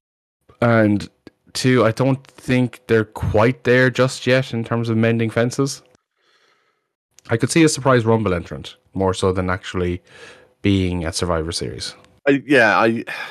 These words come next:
Speaker 2: I wouldn't be surprised if they try and do a little bit of a swerve and have it be at Rumble instead. Um,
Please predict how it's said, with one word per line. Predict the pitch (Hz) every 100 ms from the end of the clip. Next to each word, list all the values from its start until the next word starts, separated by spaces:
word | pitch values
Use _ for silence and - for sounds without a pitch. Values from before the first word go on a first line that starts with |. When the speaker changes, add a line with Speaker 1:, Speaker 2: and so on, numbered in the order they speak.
| - -
Speaker 2:
I | 131
wouldn't | 139 151
be | 156
surprised | 156 151 131 120
if | -
they |
try | 95 113
and | 104
do | 101
a | 95
little | 92 76
bit | 90
of | 82
a |
swerve | - 90 82 80
and |
have | 85 78
it |
be | 82 78
at |
Rumble | 60 80 73
instead. | 71 - 76 64 - _ _ -
Um, | - 73 76 147